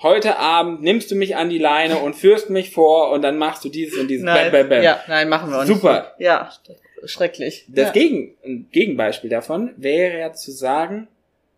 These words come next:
Speaker 1: hm, boah, Konstantin, mir kam gerade der Gedanke,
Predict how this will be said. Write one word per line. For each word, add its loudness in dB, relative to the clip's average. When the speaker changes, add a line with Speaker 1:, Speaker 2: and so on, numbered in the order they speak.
Speaker 1:
hm, -10
boah, -6
Konstantin, -2
mir -2
kam -4
gerade -6
der -2
Gedanke, -8